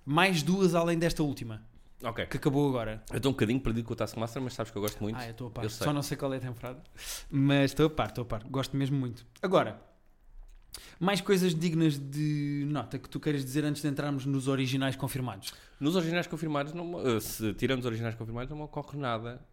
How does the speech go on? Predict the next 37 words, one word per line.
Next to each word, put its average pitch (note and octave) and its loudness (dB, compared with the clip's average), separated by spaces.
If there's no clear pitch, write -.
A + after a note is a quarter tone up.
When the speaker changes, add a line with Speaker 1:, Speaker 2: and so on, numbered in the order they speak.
Speaker 2:
assim A2+ -10
de - -8
cabeça. C#3+ -6
Speaker 1:
Ok, G2 0
se - -4
nos E3 2
Speaker 2:
Porque E3 4
Speaker 1:
lembrarmos, C#3+ 2
também D#3 4
Speaker 2:
falámos - 2
Speaker 1:
vamos D3+ 0
falando. C#3+ -2
Speaker 2:
Pois. A#2+ -2
Speaker 1:
Mas, D#3 2
então E3+ -2
vamos F#3 -2
começar. D3+ -4
Está G#3+ -2
toda A#3 2
a - 4
gente G3 0
louca G3+ 6
com F#3 4
uma E3 6
coisa C3+ 2
que C3+ 0
eu F#3 4
não F#3 -2
sei F3+ -4
se F3 -8
vou D#3 2
ver. A#2+ -6
Speaker 2:
Devemos E3+ -10
ter, - -8
desculpa, G2+ -8
só A2+ -6
dizer, G#2+ -8